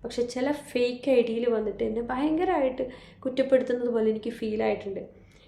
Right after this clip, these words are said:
എനിക്ക് അങ്ങനെ ഒന്നും ഫീൽ ആവാറില്ല. പക്ഷെ എന്നെ തന്നെ ഒരു ടാർഗറ്റ് ചെയ്തിട്ട് ഇങ്ങനെ പറയുന്നത് പോലെ ഫീൽ ആയിട്ടുണ്ട്. അതുകൊണ്ടാണ് കേട്ടോ.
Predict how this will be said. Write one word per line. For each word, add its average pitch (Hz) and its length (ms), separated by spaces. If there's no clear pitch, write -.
എനിക്ക് 294 180
അങ്ങനെ 339 340
ഒന്നും 330 300
ഫീൽ 269 280
ആവാറില്ല. 262 560
പക്ഷെ 277 200
എന്നെ 269 240
തന്നെ 285 360
ഒരു 277 300
ടാർഗറ്റ് 233 340
ചെയ്തിട്ട് 247 300
ഇങ്ങനെ 240 220
പറയുന്നത് 214 380
പോലെ 220 180
ഫീൽ 208 300
ആയിട്ടുണ്ട്. 196 340
അതുകൊണ്ടാണ് 226 400
കേട്ടോ. 196 200